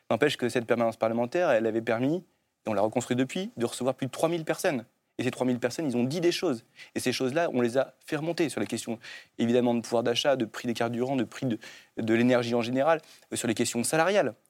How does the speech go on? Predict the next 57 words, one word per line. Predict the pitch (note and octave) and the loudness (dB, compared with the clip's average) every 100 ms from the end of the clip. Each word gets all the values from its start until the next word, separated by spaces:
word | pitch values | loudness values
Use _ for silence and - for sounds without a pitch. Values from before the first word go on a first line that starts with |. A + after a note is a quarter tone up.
| _ | _
Les | A#2 | -2
ques-, | A#2+ A#2+ - - | -2 -6 -12 -2
aujourd'hui, | B2+ B2 C3 C#3+ | 0 2 0 -2
si | D3 A#2+ | -4 -2
on | G#2+ | -2
a | |
des, | A2 G#2+ G#2+ | 0 -2 -4
des, | G#2+ A2 G2 | -6 -8 -8
des | - | -8
revendications | G#2+ A2+ A2+ A2 A#2 | -8 -6 -6 -6 -6
salariales | - A#2+ B2 B2 - | -2 0 2 2 -2
qui, | - G#2+ | -10 -2
par | A2 | 0
ailleurs, | A#2+ B2+ | 2 2
donnent | A2+ A2 A2+ | 0 -2 -2
lieu | A#2 | -2
à | |
des | A2 | -2
grands | A2 - | -6 -2
mouvements | A#2+ A#2 C3 | 0 2 2
dans | A#2 | 0
le | A2 - _ _ | -2 -6 _ _
public, | - D3 F3 - _ - | -6 -4 -4 -8 _ -20
parce | - | -12
que | G#2+ | -6
l'État | G#2 A#2+ | -4 -2
a | A2 | -2
la | |
responsabilité | G#2 - - A2 A2 | -2 -8 -12 -8 -8
du | G#2 | -8
public, | - C#3+ C#3 - - _ | -6 -6 -6 -12 -20 _
le | - | -8
Ségur, | - A2+ A#2+ A2+ | -6 -4 -2 -2
le | G#2 | -2
Grenelle, | A2+ B2 B2+ A2+ - - _ | 0 2 2 0 -6 -20 _
euh, | A2 G#2+ | -4 -2
ou | A#2 | 0
la | A2+ | 0
question | A2+ - | 0 -2
de | B2 | -2
la | |
revalorisation | G2+ G#2+ G#2+ G#2+ - | 0 0 0 0 -2
des | A2+ | -4
catégories | G#2 A2 A2 G#2+ | -2 0 0 0
C | - A#2+ | -2 -2
qui | |
a | G#2 | -2
eu | G#2 | 0
lieu | A2 | 0
encore | A2 G#2 A#2+ - _ _ _ _ | -2 0 -2 -2 _ _ _ _
il | |
y | G#2+ | -4
a | |
quelques | - F#2+ A2+ | -2 -2 0
jours, | D3+ - _ _ | 0 0 _ _
c'est | - A#2 | -4 -2
précisément | - D3+ - C3+ C#3 F3 | 2 0 2 0 2 0